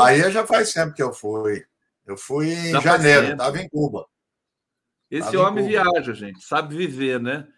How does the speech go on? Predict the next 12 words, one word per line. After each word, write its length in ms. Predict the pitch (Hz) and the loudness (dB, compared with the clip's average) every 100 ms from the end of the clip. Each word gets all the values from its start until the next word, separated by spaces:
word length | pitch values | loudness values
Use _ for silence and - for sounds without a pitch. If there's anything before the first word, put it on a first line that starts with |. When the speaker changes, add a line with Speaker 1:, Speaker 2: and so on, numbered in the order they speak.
| _ _ | _ _
Speaker 2:
A 80 | - | -10
sua 240 | 131 - 202 | -6 -2 2
Speaker 1:
Não. 80 | |
Speaker 2:
passagem 480 | 214 247 180 175 175 | 2 2 0 0 -4
por 220 | 175 147 | -6 -8
Cuba 420 | - 190 175 131 95 - _ _ _ _ _ _ | -6 -6 -4 -6 -6 -16 _ _ _ _ _ _
foi, 560 | - 147 160 175 170 | -12 -2 0 0 -2
foi, 720 | - 156 165 160 147 135 127 123 | -12 -6 -4 -2 -2 -4 -6 -8
foi 120 | 147 | -6
bacana, 500 | 143 143 175 180 156 | -4 -4 -4 -6 -6
foi 160 | 120 139 | -8 -10
boa? 440 | 135 165 147 117 | -6 -6 -6 -8